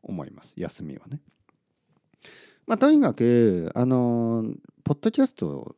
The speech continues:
スペイン語のポッドキャストを聞いて、いろいろインスピレーションもらえますね。で、僕が言いたいことは、このインスピレーションくれてありがとうございます。そういうこと。なんていうかな、たまにやっぱり同意する。よく同意するし、たまに、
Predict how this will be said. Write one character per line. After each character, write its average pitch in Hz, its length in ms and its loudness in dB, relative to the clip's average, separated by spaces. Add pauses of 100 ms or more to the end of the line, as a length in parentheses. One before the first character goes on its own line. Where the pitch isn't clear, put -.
ス - 120 -20
ペ 127 100 0
イ 127 40 0
ン 127 40 -2
語 127 80 0
の 120 60 -2
ポ 113 100 -4
ッ - 60 -2
ド 117 100 -8
キ 123 80 0
ャ 117 60 2
ス - 60 -16
ト - 100 -12
を - 40 -10
聞 - 180 -14
い 73 40 -14
て、 73 340 -8
い 80 120 -8
ろ 151 140 2
い 175 40 2
ろ 156 180 2
イ 113 140 -4
ン 123 100 -4
ス - 140 -14
ピ - 120 -2
レ 117 100 6
ー 98 40 2
シ - 120 -8
ョ - 40 -12
ン 69 80 -14
も 76 120 -10
ら 71 140 -10
え 71 60 -10
ま 69 140 -14
す - 100 -20
ね。 - 240 -20 (600)
で、 - 60 -2
僕 135 160 -2
が 233 60 8
言 262 100 8
い - 20 -2
た 277 100 4
い 254 60 4
こ 247 100 0
と 131 140 0
は、 92 420 0 (500)
こ 123 120 -2
の 110 120 0
イ - 80 2
ン 185 60 4
ス - 80 -6
ピ 262 60 0
レ 254 80 6
ー - 20 2
シ 185 60 0
ョ - 40 -2
ン - 20 -4
く - 100 -10
れ 92 80 0
て 92 80 -6
あ 87 80 -4
り 120 60 4
が 160 100 4
と 101 100 -2
う 87 40 -2
ご 78 60 -8
ざ 90 100 -8
い 82 40 -8
ま 76 120 -14
す。 - 140 -20 (540)
そ - 140 2
う - 20 6
い 117 40 4
う - 20 2
こ - 100 -10
と。 - 100 -18 (1040)
な 196 140 4
ん 370 80 -2
て - 80 -2
い - 20 0
う 101 40 -2
か 90 100 -6
な、 87 160 -6 (340)
た - 120 0
ま 233 100 6
に 240 100 4
や 226 60 2
っ 214 40 -2
ぱ 196 80 6
り - 80 -6
同 123 240 8
意 113 60 4
す - 160 -6
る。 101 220 -2 (260)
よ 214 120 6
く 240 120 4
同 110 160 6
意 98 80 2
す - 120 -8
る 98 80 -2
し、 120 320 -2
た 139 100 0
ま 160 120 4
に、 165 300 2